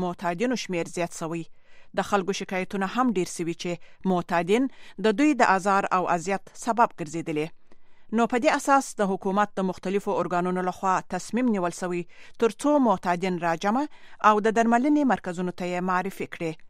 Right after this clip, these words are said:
د بامیان په ولایت کې د مخدره موادو سره د مبارزې ریاست وایي چې په دې وروستیو وختونو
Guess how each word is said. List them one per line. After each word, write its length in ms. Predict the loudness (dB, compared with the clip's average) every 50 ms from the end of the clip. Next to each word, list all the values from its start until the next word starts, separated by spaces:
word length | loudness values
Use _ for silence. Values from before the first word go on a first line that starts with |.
| -20 -20 -20 -18 -18 -18 -18 -18 -6 -2 0
د 100 | 2 4
بامیان 320 | 4 4 4 2 2 0 0
په 100 | -2 0
ولایت 280 | 2 2 2 2 0 -2 -4
کې 160 | -4 -4 -2
د 100 | -2 -4
مخدره 360 | -4 -6 -4 -2 -2 0 0 0 0
موادو 360 | 2 2 0 0 -2 -6 -8 -6
سره 160 | -6 -6 -4
د 100 | -4 -4
مبارزې 460 | -4 -2 -2 -2 -2 -2 -2 0 2 2 2 2
ریاست 420 | 2 2 0 0 -4 -8 -8 -4 -2
وایي 240 | -2 0 -2 -2 -2
چې 100 | -2 -2 -2 -2 -6 -14 -20 -18 -18 -18 -16 -6 -4
په 80 | -2 2 4
دې 60 | 4 4
وروستیو 440 | 2 0 -2 -2 0 0 2 2 0
وختونو 300 | 0 0 -2 -2 -2